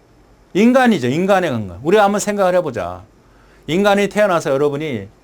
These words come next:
여러 가지 행동을 하고 행동에 대한 주위 사람들로부터 질책을 받거나 칭찬을 받아왔죠. 이런 행동이 사회 향착오를 겪으며 이게 바로 경험적 강화학습.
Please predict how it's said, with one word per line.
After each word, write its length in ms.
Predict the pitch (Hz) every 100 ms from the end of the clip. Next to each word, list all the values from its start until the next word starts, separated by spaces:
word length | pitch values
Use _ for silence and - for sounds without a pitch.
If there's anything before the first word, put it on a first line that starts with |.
| _ _ _
여러 180 | 143 190
가지 180 | 226 208
행동을 380 | 208 226 208 196
하고 240 | 165 165
행동에 340 | 196 226 208 202
대한 200 | 196 185
주위 160 | 180
사람들로부터 760 | 170 170 170 175 170 151 165 156
질책을 380 | 170 - 170
받거나 320 | 156 143 151 147
칭찬을 320 | 202 196 180
받아왔죠. 560 | 147 160 147 - 214
이런 220 | 190 190 202
행동이 300 | 202 196 190
사회 280 | 208 202
향착오를 720 | 190 190 180 - - 180 175 170
겪으며 600 | 143 135 139 175 208 196 _ _ _ _ _ _ _ _ - _ _ _ _ _ _ _ _ -
이게 220 | 196 190
바로 220 | 110 101 95 -
경험적 600 | 127 139 147 160 208 - _ _ _ _
강화학습. 560 | - 131 147 151 - -